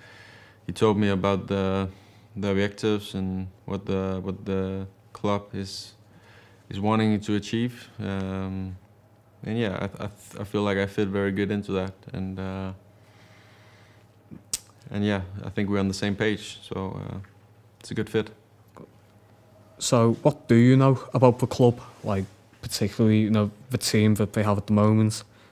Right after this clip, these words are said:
Speaker 2: the style of play, the recent successes, the trophies.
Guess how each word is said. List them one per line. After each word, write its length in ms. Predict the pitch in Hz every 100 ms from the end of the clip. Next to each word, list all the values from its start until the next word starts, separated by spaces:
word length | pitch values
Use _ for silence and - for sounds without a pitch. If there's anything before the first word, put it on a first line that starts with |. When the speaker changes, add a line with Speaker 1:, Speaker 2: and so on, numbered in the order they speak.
| _
Speaker 2:
the 80 | 104
style 320 | - 107 101
of 100 | 101
play, 280 | - 104 104 101 - - - - - _ - - _ - - 127 -
the 100 | 117
recent 340 | 107 101 113
successes, 760 | - 110 - 113 107 - 110 -
the 120 | 104
trophies. 640 | - 110 107 113 107 -